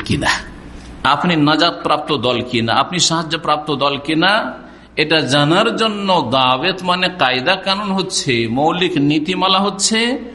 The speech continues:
যে নবী সাল্লাল্লাহু আলাইহি ওয়াসাল্লামের আদর্শের ওপর আছেন আপনি, আপনার আকীদা আমল, আর সাহাবায়ে কেরামদের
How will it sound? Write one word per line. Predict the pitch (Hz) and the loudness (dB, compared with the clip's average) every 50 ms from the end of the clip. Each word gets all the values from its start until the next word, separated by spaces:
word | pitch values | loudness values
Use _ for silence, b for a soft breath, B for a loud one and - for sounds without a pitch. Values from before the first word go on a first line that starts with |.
| B B B B B B B B | B B B B B B B B
যে | 117 117 127 143 160 160 165 185 196 196 - | -2 0 2 4 4 4 4 2 2 2 2
নবী | |
সাল্লাল্লাহু | 147 147 151 | 2 2 2
আলাইহি | 151 156 170 160 165 165 | 2 2 2 2 2 0
ওয়াসাল্লামের | - - 160 156 156 156 160 151 | 0 0 0 0 2 2 0 0
আদর্শের | 143 120 117 117 113 131 135 - - 160 147 | 2 2 2 2 2 0 -2 -2 0 0 0
ওপর | 143 - - 147 151 | 0 0 0 0 0
আছেন | 147 143 139 - 156 156 | 0 0 -2 -2 -2 -2
আপনি, | 156 147 - 165 156 156 160 156 | -2 -4 -2 -2 -2 0 0 0
আপনার | 143 - 143 131 131 | 0 0 0 0 0
আকীদা | 127 - - 147 139 139 131 | 0 0 -2 -4 -4 -2 -2
আমল, | 127 127 131 143 151 151 - - - - | -2 0 0 0 -2 -2 -6 -6 -2 2
আর | 107 113 120 131 160 - - - - - - - | 2 4 4 4 2 0 -4 -8 -10 -12 -10 -8
সাহাবায়ে | - - 107 110 117 110 113 113 | -4 0 2 2 2 2 0 0
কেরামদের | 110 123 110 110 107 113 147 196 220 - - - | 0 0 0 0 0 0 0 -2 -2 -4 -8 -12